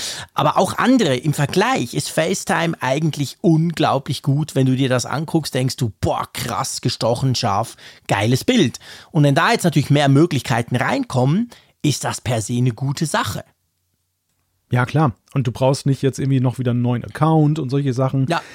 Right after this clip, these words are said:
Speaker 1: genau.
Speaker 2: Das, das ist ja eigentlich das Ätzendste bei den ganzen Lösungen. Bei Zoom zum Beispiel kannst du kostenlos das nur vierzig Minuten nutzen. Bei
Speaker 1: Ja.
Speaker 2: Google musst du einen Google-Account aufmachen
Speaker 1: Ja.
Speaker 2: und wenn du Pech hast, dann müssen die Teilnehmer alle zugelassen werden.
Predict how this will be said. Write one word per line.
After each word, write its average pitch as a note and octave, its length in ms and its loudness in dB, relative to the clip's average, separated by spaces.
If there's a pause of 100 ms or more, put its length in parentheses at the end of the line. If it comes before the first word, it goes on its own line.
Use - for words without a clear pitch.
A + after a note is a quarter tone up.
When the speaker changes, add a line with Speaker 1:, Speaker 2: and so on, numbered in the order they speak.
Speaker 1:
genau. E3+ 180 2
Speaker 2:
Das, A#2+ 180 2 (240)
das B2+ 160 0
ist F#3 100 0
ja - 140 0
eigentlich E3 240 2
das C#3+ 160 2
Ätzendste C3+ 600 -2
bei B2 140 0
den B2 160 0
ganzen B2+ 400 0
Lösungen. A#2 600 2
Bei B2 120 0
Zoom D#3+ 340 4
zum C#3+ 180 -2
Beispiel C3+ 960 0
kannst C3+ 240 -2
du B2 40 -4
kostenlos C3+ 460 0
das C3 160 -2
nur B2+ 120 2
vierzig C3 380 -2
Minuten B2 380 0
nutzen. D3 520 2 (320)
Bei C3 120 2
Speaker 1:
Ja. D3+ 140 2
Speaker 2:
Google D3 180 4
musst C#3 260 2
du B2+ 40 0
einen A#2+ 100 2
Google-Account D3+ 680 2
aufmachen C3 580 -2
Speaker 1:
Ja. B2+ 120 2
Speaker 2:
und B2+ 220 -4
wenn B2 120 -4
du B2 60 -2
Pech C#3 260 0
hast, C3+ 140 2
dann B2 140 2
müssen B2+ 220 0
die A#2 80 0
Teilnehmer B2+ 380 2
alle B2 100 -4
zugelassen D3+ 540 2
werden. C3+ 320 0